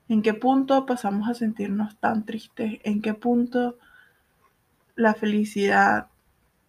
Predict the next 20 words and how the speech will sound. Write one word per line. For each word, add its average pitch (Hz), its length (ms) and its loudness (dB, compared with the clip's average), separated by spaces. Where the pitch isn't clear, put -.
em, 220 1200 -2
es 214 220 0
real? 220 380 2
O 233 60 0
sea, 214 340 6
¿es 214 160 -2
realmente 233 480 4
lo 240 120 0
que 226 60 -4
estamos 214 340 -4
sintiendo? 220 760 0
Si - 120 -12
estamos 220 300 2
sintiendo 208 500 -2
dicha, 214 480 -4
paz, 214 340 0
porque 226 220 2
a 226 40 8
veces 233 340 2
también 233 640 0